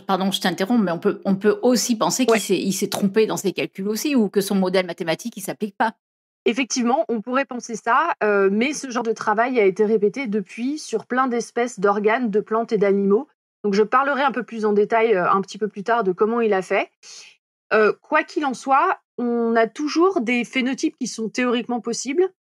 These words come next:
Speaker 2: qu'on n'observe jamais dans la nature. Mais effectivement, il, il aurait pu se tromper, mais ça a été répété, euh, pas mal de fois depuis, et, euh,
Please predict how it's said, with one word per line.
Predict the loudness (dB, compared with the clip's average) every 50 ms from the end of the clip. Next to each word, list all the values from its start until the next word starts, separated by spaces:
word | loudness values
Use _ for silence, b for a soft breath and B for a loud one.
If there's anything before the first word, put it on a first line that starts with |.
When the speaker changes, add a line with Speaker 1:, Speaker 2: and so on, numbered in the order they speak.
| _ _ -6
Speaker 2:
qu'on | -2 0
n'observe | 2 2 2 2 2 0 2 2 0
jamais | 2 2 2 2 2 2
dans | 2 2
la | 2 2 0
nature. | 0 -2 -4 -6 -10 -12 -12 -14 _ _ B B B B B
Mais | 2 4 4 4
effectivement, | 2 0 -2 -4 -4 -6 -2 -2 0 0 0
il, | 0 0 0 0
il | 0 2 2
aurait | 4 4 2
pu | 0 -2 -6
se | -14
tromper, | -10 -8 -8 -6 -4 -4 -4 -4 -2
mais | -2 -2 -2 -2
ça | 0 0 2
a |
été | 2 2 2 2 0
répété, | 2 2 0 0 -2 0 2 2 4 4 4
euh, | 2 0
pas | -2 -4 -4
mal | -2 -2 -2 0
de | -2
fois | -2 -2 0 -2 -2
depuis, | -2 -4 -10 -10 -8 -4 -4 -4 -4 -4 -2
et, | 2 4 4 6 6 4 2
euh, | 2 -2 -2 -4